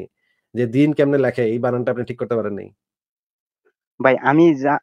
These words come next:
Speaker 2: শুনেন ভাই, আমি যে লিখছি, আমি তো
Speaker 1: আপনাকে
Speaker 2: ভাবলাম
Speaker 1: যেটা
Speaker 2: এই যে
Speaker 1: জিজ্ঞেস করছি, যেটা জিজ্ঞেস করছি যে আপনি যে দশ হাজার টাকা দিয়ে মোবাইল কিনছেন, কিন্তু আপনার যে বানানের অবস্থা, এই দিন যেই দিন লিখছেন, এই দিন মানে হচ্ছে রাত দিন। আর দিন ইসলাম যদি বোঝায় থাকেন, তাহলে সেটা হবে দয়ে,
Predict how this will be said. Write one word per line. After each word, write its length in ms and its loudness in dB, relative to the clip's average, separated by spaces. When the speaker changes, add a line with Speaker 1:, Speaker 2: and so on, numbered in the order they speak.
Speaker 2:
শুনেন 320 0
ভাই, 140 2
আমি 200 2
যে 160 2
লিখছি, 380 0
আমি 180 2
তো 120 2
Speaker 1:
আপনাকে 40 0
Speaker 2:
ভাবলাম 360 4
Speaker 1:
যেটা 0 -
Speaker 2:
এই 100 4
যে 100 4
Speaker 1:
জিজ্ঞেস 120 -2
করছি, 300 0
যেটা 240 0
জিজ্ঞেস 300 0
করছি 300 -2
যে 120 -2
আপনি 200 -4
যে 140 -2
দশ 180 -4
হাজার 180 0
টাকা 140 2
দিয়ে 180 2
মোবাইল 220 4
কিনছেন, 320 -2
কিন্তু 180 0
আপনার 160 -2
যে 100 0
বানানের 440 2
অবস্থা, 360 0
এই 100 -2
দিন 280 2
যেই 240 2
দিন 200 -2
লিখছেন, 320 -4
এই 100 -2
দিন 160 -4
মানে 180 0
হচ্ছে 200 -2
রাত 260 2
দিন। 160 -18
আর 160 -2
দিন 260 4
ইসলাম 360 0
যদি 160 0
বোঝায় 280 2
থাকেন, 220 -2
তাহলে 200 0
সেটা 220 -4
হবে 200 0
দয়ে, 360 0